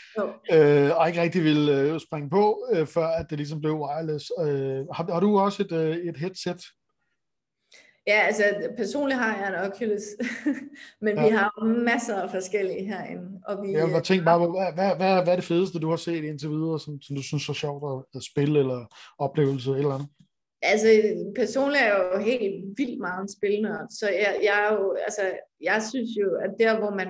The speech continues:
Speaker 1: virkelig kan se, øh, verdenerne blive virkelig, det er jo sådan noget som, altså, nu har jeg spillet det her Half-Life Alyx, som jeg synes er helt genialt i V R. Øhm, det er, det er jo ligesom at være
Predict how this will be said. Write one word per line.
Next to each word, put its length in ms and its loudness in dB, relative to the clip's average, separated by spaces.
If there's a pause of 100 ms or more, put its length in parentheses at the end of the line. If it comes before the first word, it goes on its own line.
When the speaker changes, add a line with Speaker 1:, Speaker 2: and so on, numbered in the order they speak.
Speaker 1:
virkelig 360 2
kan 120 -6 (160)
se, 140 2 (420)
øh, 340 0 (600)
verdenerne 640 -2 (440)
blive 340 -10
virkelig, 440 0 (120)
det 140 4
er 140 2
jo 80 0
sådan 140 -8
noget 160 -4
som, 180 -8 (640)
altså, 240 -6
nu 80 -6
har 120 -2
jeg 100 -2
spillet 320 -4
det 80 -4
her 120 -4 (120)
Half-Life 540 -6
Alyx, 260 -6
som 220 -8
jeg 120 -8
synes 260 -8
er 240 -6 (260)
helt 220 -6
genialt 480 -8 (120)
i 100 -6
V 20 -2 (280)
R. 60 -12 (220)
Øhm, 320 -4 (800)
det 180 2
er, 320 -2
det 100 0
er 160 2
jo 40 0
ligesom 360 0
at 120 -2
være 260 -2